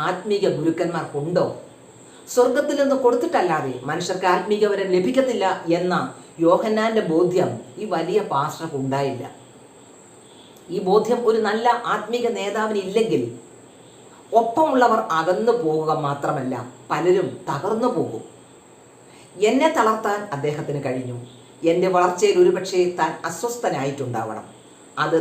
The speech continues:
തിരിച്ചറിഞ്ഞ ഞാൻ മനസ്സുകൊണ്ട് അദ്ദേഹത്തിൽ നിന്ന് അകന്നുപോയി. ആ പാസ്റ്റർ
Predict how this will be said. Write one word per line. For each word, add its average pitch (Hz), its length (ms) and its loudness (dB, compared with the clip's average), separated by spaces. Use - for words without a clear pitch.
തിരിച്ചറിഞ്ഞ 220 540 0
ഞാൻ 131 120 -2
മനസ്സുകൊണ്ട് 202 640 -2
അദ്ദേഹത്തിൽ 175 540 -4
നിന്ന് 135 200 -6
അകന്നുപോയി. 135 500 -8
ആ 131 120 -6
പാസ്റ്റർ 143 320 -4